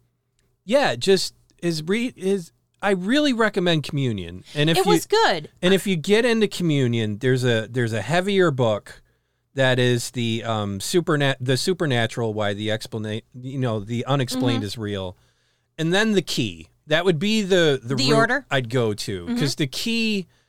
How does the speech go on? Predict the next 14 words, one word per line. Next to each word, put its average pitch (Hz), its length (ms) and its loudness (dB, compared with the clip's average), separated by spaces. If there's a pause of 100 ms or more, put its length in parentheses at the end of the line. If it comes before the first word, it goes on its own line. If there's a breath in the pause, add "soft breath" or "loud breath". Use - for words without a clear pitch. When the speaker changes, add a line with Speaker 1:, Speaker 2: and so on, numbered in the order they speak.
(580)
Speaker 1:
the 160 100 -4
key 240 380 -2
gets 185 280 0
into 139 300 0
some 113 360 -4
real 123 760 2 (100)
deep 117 300 -8
stuff - 440 -6
here, 87 260 -10
and 95 180 -12
it's 110 280 -8
even 180 260 2
stuff - 360 0
that 123 220 -2